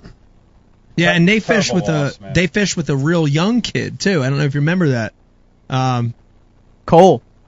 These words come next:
Speaker 1: Cole.
Speaker 3: Probably what, eleven, twelve years old, if that.
Speaker 1: Exactly. And again, that, that to me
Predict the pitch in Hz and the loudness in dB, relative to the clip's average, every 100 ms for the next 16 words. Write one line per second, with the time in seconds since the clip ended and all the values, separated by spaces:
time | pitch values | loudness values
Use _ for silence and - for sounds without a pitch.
0 | 135 135 285 165 113 - _ _ _ _ | -6 0 0 0 -6 -12 _ _ _ _
1 | _ - 160 156 160 131 135 139 151 151 | _ 2 4 4 4 2 2 2 2 0
2 | - 143 147 147 131 139 165 160 151 139 | 2 2 4 2 2 2 2 2 0 4
3 | 170 190 208 117 113 - 151 147 185 165 | 4 4 2 -4 -8 -4 0 0 0 0
4 | 180 170 190 220 - 196 196 170 135 135 | 0 -2 -2 -2 -2 0 0 0 -2 -6